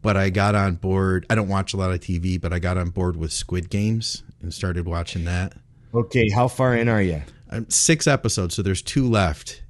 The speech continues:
Speaker 1: And then I
Speaker 2: So which one did you just watch?
Speaker 1: I think it was the, the, the Marbles episode.
Speaker 2: I just watched that one too last night.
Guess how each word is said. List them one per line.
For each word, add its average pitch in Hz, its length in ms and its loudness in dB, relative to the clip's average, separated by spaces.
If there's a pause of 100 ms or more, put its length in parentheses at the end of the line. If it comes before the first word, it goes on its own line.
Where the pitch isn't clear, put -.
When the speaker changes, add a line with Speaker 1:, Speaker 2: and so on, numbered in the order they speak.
Speaker 1:
And 104 140 2
then 101 120 4
I 95 240 2
Speaker 2:
So 120 80 4
which 127 260 2
one 147 160 4
did 127 160 2
you 123 80 0
just 117 260 -4
watch? 101 480 -2
Speaker 1:
I 120 60 0
think 190 240 4
it 208 80 2
was 123 220 2
the, 98 460 0
the, 101 240 -6
the 101 140 -2
Marbles 95 640 -2 (160)
episode. 131 500 -2 (960)
Speaker 2:
I 98 120 -4
just 104 260 -2
watched 104 280 0
that 104 140 2
one 104 180 0
too 101 220 -2
last 90 300 -2
night. 87 300 -4